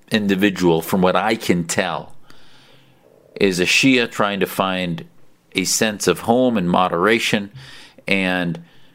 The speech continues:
has no compunction to bravely attack Sunnis, which is, which they deserve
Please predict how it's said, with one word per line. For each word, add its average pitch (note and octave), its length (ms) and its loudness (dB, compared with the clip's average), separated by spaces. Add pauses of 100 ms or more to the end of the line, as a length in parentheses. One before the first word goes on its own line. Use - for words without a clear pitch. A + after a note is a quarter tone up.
(420)
has G2 300 -2
no B2+ 220 4
compunction G2 720 -2
to F2 80 2
bravely G2 640 2
attack F2 480 -4
Sunnis, F#2 680 0
which E2 220 -2
is, D#2+ 160 -2
which E2+ 340 -2
they E2 160 2
deserve D#2 720 0